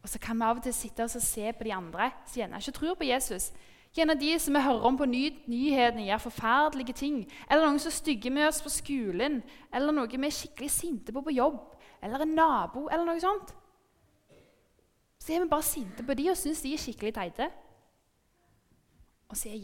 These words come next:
Jesus faktisk glad i deg også. Han er akkurat like glad i de, så han er glad i deg.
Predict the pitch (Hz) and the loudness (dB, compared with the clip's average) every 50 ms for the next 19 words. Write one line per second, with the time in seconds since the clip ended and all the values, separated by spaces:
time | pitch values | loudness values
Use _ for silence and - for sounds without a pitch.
0 | 190 196 - - 208 - - 202 - - - 185 - - - - 196 190 180 180 | -10 -12 -12 -12 -14 -14 -14 -14 -16 -18 -18 -18 -18 -16 -14 -12 -10 -10 -8 -8
1 | 196 240 269 - - _ _ _ _ _ 208 202 202 190 190 202 196 - 247 311 | -10 -10 -12 -12 -18 _ _ _ _ _ -14 -12 -10 -10 -10 -10 -10 -10 -10 -12
2 | 302 - - - _ _ _ _ _ _ _ _ _ _ _ _ _ _ _ _ | -12 -14 -18 -20 _ _ _ _ _ _ _ _ _ _ _ _ _ _ _ _
3 | _ _ _ _ _ - - 226 247 269 - - - - - - - - - - | _ _ _ _ _ -10 -8 -8 -6 -8 -10 -14 -20 -14 -12 -12 -12 -12 -14 -18
4 | - - - 240 226 - - 214 202 202 220 226 220 214 190 196 208 208 240 320 | -14 -12 -10 -10 -10 -10 -10 -10 -8 -6 -8 -6 -6 -6 -6 -6 -6 -4 -6 -6
5 | 392 - - - - _ _ _ _ _ - - 196 196 180 185 190 - 196 196 | -6 -8 -14 -20 -20 _ _ _ _ _ -14 -14 -12 -12 -12 -12 -12 -12 -14 -12
6 | 180 175 170 165 170 175 165 170 220 - - | -10 -10 -10 -10 -10 -12 -12 -14 -14 -16 -18